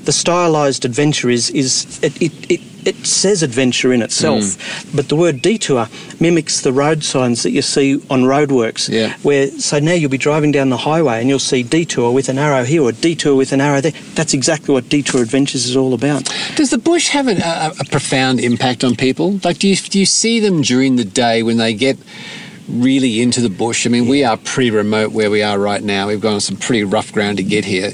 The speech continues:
Speaker 2: in luxury, I have to say. Does the bush have an impact on people? Do you see it
Speaker 1: Yeah.
Speaker 2: in their eyes and their, their tone during the day, their pace?
Speaker 1: You do. When I pick them up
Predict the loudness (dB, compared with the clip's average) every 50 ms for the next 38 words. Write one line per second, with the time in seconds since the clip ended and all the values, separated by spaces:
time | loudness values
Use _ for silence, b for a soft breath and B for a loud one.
0 | -6 -4 -2 0 0 0 -2 -2 -2 -4 -2 -2 -2 -4 -4 -4 -4 -4 -4 -4
1 | -6 -8 B B B B B B B B B B B B -8 -2 -2 0 0 0
2 | -2 0 0 0 2 2 0 0 -2 -2 -4 -6 -10 -16 -12 -6 -4 -2 0 0
3 | 2 2 2 2 2 0 -2 0 0 0 0 2 0 0 0 0 -2 0 0 0
4 | 0 0 0 0 0 0 0 0 0 2 2 2 2 2 2 2 2 0 0 0
5 | 0 2 2 2 0 -2 -2 -2 -2 -2 -2 -2 -2 0 0 2 2 2 2 2
6 | 2 2 2 2 2 0 0 0 0 -2 -2 -4 -2 -2 -2 -2 -2 -4 -4 -2
7 | -2 -4 -2 0 0 0 0 0 -2 B B B B B -2 0 2 2 0 0
8 | -2 -4 -4 0 0 2 2 2 0 -4